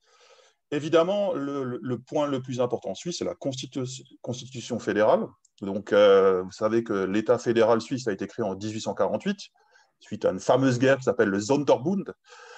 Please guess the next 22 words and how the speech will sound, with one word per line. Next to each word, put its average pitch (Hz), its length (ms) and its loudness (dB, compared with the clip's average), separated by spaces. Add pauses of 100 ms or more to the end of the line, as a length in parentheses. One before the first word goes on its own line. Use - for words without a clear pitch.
(240)
Euh, 101 640 6
donc, 104 260 -10
les, 104 240 -2
les, 92 180 -6
les 101 140 -6
cantons 127 340 -2
se 117 120 -12
sont 117 200 -8
réunis 113 300 -2
pour 113 160 -10
former 110 220 -2
la 123 80 -8
Confédération 107 800 -4
helvétique. 98 480 -6 (1300)
Donc, 131 260 -2
euh, 139 220 8
la 139 140 4
constitution, 175 680 -8
en 131 60 -2
fait, 160 220 2 (100)
euh, 120 240 4
fédérale, 123 640 0